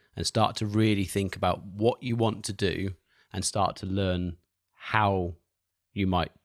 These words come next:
do that, some of the elements that you're gonna need to understand. Um, because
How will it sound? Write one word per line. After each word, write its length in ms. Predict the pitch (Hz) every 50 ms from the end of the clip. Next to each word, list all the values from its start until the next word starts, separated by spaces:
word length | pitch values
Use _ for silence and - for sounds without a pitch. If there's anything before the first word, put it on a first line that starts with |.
| _ _ _ _ _ _ _
do 220 | - - 92 87 85
that, 220 | 82 78 - 127
some 160 | - - 135
of 60 | 123
the 120 | 117 117 113
elements 380 | 113 107 101 90 90 101 -
that 80 | - -
you're 80 | 85 87
gonna 200 | - 92 87 87
need 380 | 90 92 98 98 98 95 -
to 200 | - - 98 95
understand. 760 | 92 90 87 87 87 - - - 92 82 76 - 90 90 - _ _ _ _ _ _ _ _ _ _ -
Um, 260 | 92 90 87 85 85
because 360 | 95 - - 107 98 - -